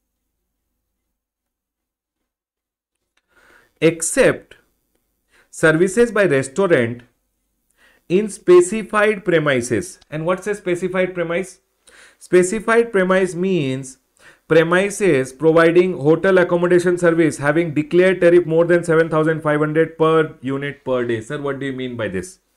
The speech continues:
Let me go ahead and quickly first explain you. So tell me one thing, there is Zomato over here.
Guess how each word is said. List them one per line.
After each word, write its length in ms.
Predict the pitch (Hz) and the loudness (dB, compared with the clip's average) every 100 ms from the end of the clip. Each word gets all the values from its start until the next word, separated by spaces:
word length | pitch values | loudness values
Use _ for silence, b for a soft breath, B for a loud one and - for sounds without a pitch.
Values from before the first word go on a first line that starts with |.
| _ _ | _ _
Let 200 | 135 135 | -12 -10
me 100 | 147 | -8
go 140 | 131 113 | -4 -2
ahead 140 | 110 | -2
and 140 | 151 | -6
quickly 280 | 156 120 127 | -8 -10 -10
first 260 | 127 117 113 | -10 -10 -10
explain 380 | 95 - 98 92 | -18 -10 -10 -10
you. 140 | 85 _ _ _ b b b b | -14 _ _ _ b b b b
So 80 | 160 | -6
tell 180 | 160 170 | 0 0
me 100 | 190 | 0
one 200 | 180 165 | -2 -2
thing, 240 | 170 180 - | -4 -6 -10
there 200 | 120 143 | -4 -4
is 100 | 131 | -2
Zomato 280 | 135 147 160 | -4 -2 -2
over 200 | 147 135 | -2 -2
here. 260 | 139 175 | -4 -6